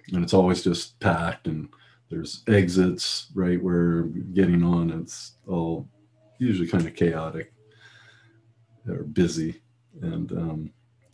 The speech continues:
and I was feeling the sense of limitation as I'm driving up the ramp. And I was like, "Wow, what is it?" And I was like, "Oh,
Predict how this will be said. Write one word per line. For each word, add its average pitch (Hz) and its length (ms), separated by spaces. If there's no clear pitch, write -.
and 82 120
I 85 60
was - 160
feeling 147 340
the 98 80
sense 104 280
of 95 120
limitation 95 640
as 87 120
I'm 85 120
driving 87 380
up 85 140
the 85 80
ramp. 90 440
And 92 100
I - 20
was 95 120
like, 90 220
"Wow, 165 160
what 131 220
is 185 180
it?" 120 200
And 92 80
I 90 40
was 87 140
like, 87 240
"Oh, 120 540